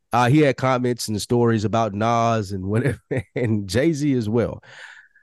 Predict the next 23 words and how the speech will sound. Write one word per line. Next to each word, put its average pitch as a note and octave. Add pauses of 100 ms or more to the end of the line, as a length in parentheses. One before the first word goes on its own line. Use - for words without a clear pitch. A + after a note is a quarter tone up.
(180)
He C#3+
made G#3
this G3
declaration, B2
and F#2+
we G#2+
wanna G#2+
run G#2
it F#2+
by G2
each F#2+
other F2+
to F2
see G#2
what G2 (180)
you A2+
think, F#2+
A F2+
B, F2
and G2+
what G#2+
I C3
think. -